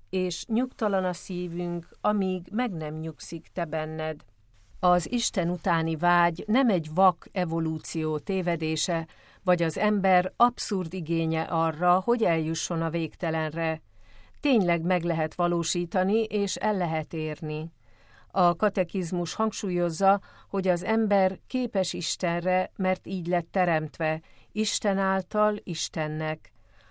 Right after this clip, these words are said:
Akkor tehát ez a képesnek lenni arra, hogy szeretett közösségben legyünk Istennel, nem valamiféle képzeletbeli ábránd,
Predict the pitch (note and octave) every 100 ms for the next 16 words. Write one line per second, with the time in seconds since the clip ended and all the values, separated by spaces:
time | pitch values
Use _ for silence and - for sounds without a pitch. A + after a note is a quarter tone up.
0 | - - F#3 - F#3+ F#3 F#3+ F3+ F#3+ G3
1 | - F3 E3 - A#3 A#3+ G3 E3 - D#3
2 | - F3 F3 E3+ F3 F3 E3 D#3+ D#3+ F3+
3 | F#3+ E3+ D#3+ - F#3+ F3 E3 - F3+ E3
4 | E3 - E3+ D#3+ D#3 D3+ E3 E3+ D#3 D#3
5 | G#3 - - F3 E3+ E3+ E3 - - -
6 | C4 D4 A3+ F#3 F3+ E3+ E3 E3+ E3+ E3+
7 | - G3 D#3+ E3 D#3+ D3+ D#3 D#3+ C#3+ E3+
8 | E3+ D#3 D#3 D3+ D3+